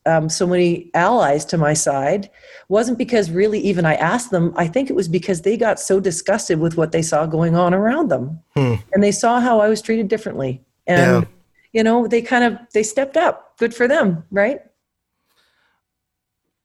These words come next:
Speaker 2: All that said, do you miss politics? Do you miss being the premier?
Speaker 1: I miss the fulfillment of it, Mo. That's what I miss. You know,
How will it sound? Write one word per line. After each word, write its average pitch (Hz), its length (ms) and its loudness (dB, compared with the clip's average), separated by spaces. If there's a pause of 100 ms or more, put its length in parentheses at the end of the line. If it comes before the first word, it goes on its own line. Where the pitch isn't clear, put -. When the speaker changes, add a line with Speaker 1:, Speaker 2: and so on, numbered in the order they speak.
(140)
Speaker 2:
All 196 260 2
that 175 240 0
said, 110 420 0 (840)
do 165 80 0
you 156 100 4
miss 165 280 0
politics? 151 760 -2
Do - 100 -2
you 120 60 2
miss 135 220 0
being 135 240 0
the 123 80 -6
premier? 135 540 -2 (1160)
Speaker 1:
I 247 200 2
miss 285 580 2
the 254 180 0
fulfillment 190 680 0
of 139 140 2
it, 127 160 -2
Mo. 123 320 -2 (140)
That's 165 220 0
what 175 120 2
I 151 80 0
miss. 127 440 -4
You 196 120 0
know, 185 240 2